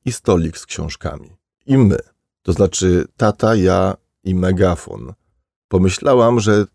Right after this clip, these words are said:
trochę mały ten piknik. Tata chyba pomyślał to samo, bo zaczął wykrzykiwać do megafonu: „Całe Ryjewo ryje w książkach”. Zrobiło mi się strasznie wstyd i chciałam się zakopać pod klombem.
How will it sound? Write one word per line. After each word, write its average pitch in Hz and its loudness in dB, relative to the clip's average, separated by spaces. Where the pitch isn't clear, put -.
trochę 113 -2
mały 120 2
ten 90 -6
piknik. 85 -10
Tata 98 0
chyba 101 2
pomyślał 101 2
to 117 0
samo, 110 2
bo - -10
zaczął 107 0
wykrzykiwać 95 0
do 92 0
megafonu: 87 -2
„Całe 131 2
Ryjewo 131 2
ryje 90 0
w - -20
książkach”. - -2
Zrobiło 82 -12
mi 87 -6
się 90 -8
strasznie - -12
wstyd - -12
i - -16
chciałam 90 0
się 92 -2
zakopać 87 -4
pod - -12
klombem. 87 -2